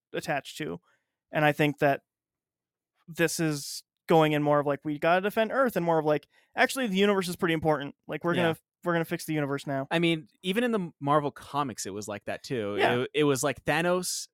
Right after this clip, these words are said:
Speaker 2: set up an even bigger picture, 'cause that's whenever, like, like I said, uh, whenever Galactus got involved, and that, or whenever they found out about, about Galactus and, like, the Voids and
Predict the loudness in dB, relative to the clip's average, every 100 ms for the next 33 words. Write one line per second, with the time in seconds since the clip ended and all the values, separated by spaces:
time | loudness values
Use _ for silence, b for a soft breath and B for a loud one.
0 | -6 -4 0 2 0 -2 _ _ -10 -6
1 | -6 -6 -6 -4 -4 -6 -8 -12 -12 -10
2 | -8 -4 -4 -2 -4 -2 -2 -4 -6 _
3 | _ _ _ _ _ -8 -4 0 2 2
4 | 2 2 2 -2 -4 -4 -4 -2 -6 -2
5 | 0 0 -2 0 2 0 -4 -2 2 2
6 | 0 _ -2 0 0 2 2 2 -2 -2
7 | -2 0 0 -2 -2 -6 -4 -6 -6 -8
8 | -8 -10 -16 -20 _ -10 -2 0 2 0
9 | -2 -4 -6 -6 -6 -6 -10